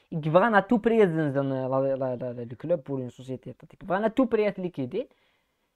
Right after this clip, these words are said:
Le seul problème, c'est, c'est qu'aucune société ne le veut, le club a gagné. Malgré que Smith l'a G S K, malgré que Chevy Ayteren, malgré que c'est le club le plus, plus, plus prestigieux de l'Algérie, aucune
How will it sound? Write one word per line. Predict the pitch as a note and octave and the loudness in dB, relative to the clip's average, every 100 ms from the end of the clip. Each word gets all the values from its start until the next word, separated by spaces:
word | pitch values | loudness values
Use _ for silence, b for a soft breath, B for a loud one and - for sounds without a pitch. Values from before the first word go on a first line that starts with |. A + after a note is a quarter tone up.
| _ | _
Le | E3+ F3+ | -2 0
seul | C#4+ A#3+ | 0 4
problème, | B3 A#3 A3+ G#3+ A3 | 6 6 4 0 -4
c'est, | E4+ | -6
c'est | D#4+ G#3+ | -8 -6
qu'aucune | G3 - - A3 A#3+ | -8 -8 -8 -6 -6
société | A3+ G3+ A3 A3 G#3 | -8 -10 -8 -6 -4
ne | |
le | D3 | -4
veut, | A2+ G#2+ _ _ _ _ _ C#3 | -6 -12 _ _ _ _ _ -6
le | |
club | C#3 D#3 C#3 | -2 -2 0
a | C3+ | -2
gagné. | C3 B2+ | -2 -4
Malgré | E3 F#3 E3+ D#3+ | 0 4 4 2
que | E3 D3+ | -2 -6
Smith | E3 - | -8 -2
l'a | D#3 | 0
G | C3 C#3 | 0 -4
S | - | -4
K, | F#3 F#3 | -6 -4
malgré | D#3+ D3+ | -4 -6
que | - | -8
Chevy | C#3 | -4
Ayteren, | C3 C3 D3 D#3 F#3+ | -2 -2 -2 -6 -6
malgré | F3+ D#3+ C#3+ | -6 -6 -6
que | C3+ - b b b | -8 -12 b b b
c'est | _ E3 D#3 | _ 0 2
le | D#3 | 2
club | C#3+ E3 D3+ | 0 0 -2
le | |
plus, | C#3+ D#3 D3+ - - | -4 -4 -6 -10 -8
plus, | D#3+ D#3 E3 D#3+ - - | -8 -2 -2 -2 -4 -6
plus | E3 | -6
prestigieux | E3+ F3 - E3+ D#3+ | -2 -4 -2 -2 0
de | D#3+ | 0
l'Algérie, | D3 C#3+ F3+ F#3+ b b | -2 -2 -2 -4 b b
aucune | G#3+ G3+ G3 F#3 | -2 -2 -2 -4